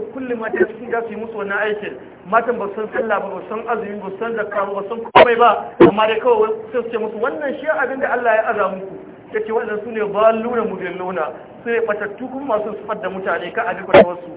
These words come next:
Mace dole a bai ta je ta yi ma-, ta yi karatu. Don haka yadda take dafa maka abinci, ka bar ta fita ta yi karatu, ko kuma ka dinga gaya, gaya mata da kanta. To, ya fi zama wajibi bisa ga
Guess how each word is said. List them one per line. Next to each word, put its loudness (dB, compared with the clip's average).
Mace -10
dole 2
a 0
bai -2
ta -8
je -8
ta -10
yi -4
ma-, -8
ta -10
yi -10
karatu. -4
Don 4
haka 2
yadda -2
take -4
dafa 0
maka 0
abinci, -6
ka -4
bar 0
ta -8
fita -10
ta -4
yi -2
karatu, 0
ko 4
kuma 6
ka -2
dinga 2
gaya, 4
gaya 6
mata -2
da 0
kanta. 10
To, -2
ya 8
fi 0
zama 6
wajibi 8
bisa -4
ga 0